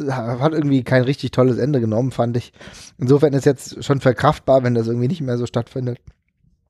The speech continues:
Auch wenn's früher mal ein ganz netter Gag war. Aber es ist ja so, dass die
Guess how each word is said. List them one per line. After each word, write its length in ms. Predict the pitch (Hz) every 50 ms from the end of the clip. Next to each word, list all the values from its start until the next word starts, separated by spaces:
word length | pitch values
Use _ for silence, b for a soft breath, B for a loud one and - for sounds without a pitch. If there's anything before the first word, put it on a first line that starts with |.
| _ _ _ _ _ _ _ - -
Auch 100 | - 104
wenn's 160 | 107 110 104
früher 220 | - - 120 120 113
mal 160 | 110 104 101
ein 100 | 101 104
ganz 240 | 107 101 98 - -
netter 220 | 107 104 110 104
Gag 320 | 95 - 110 117 127 - 98
war. 180 | 101 117 123 B B B B B B B -
Aber 260 | 113 117 143 156 160
es 140 | 135 - 165
ist 100 | 156 -
ja 160 | 160 143 143
so, 180 | 135 139 156 156
dass 280 | 143 139 135 - -
die 260 | - 143 143 139 135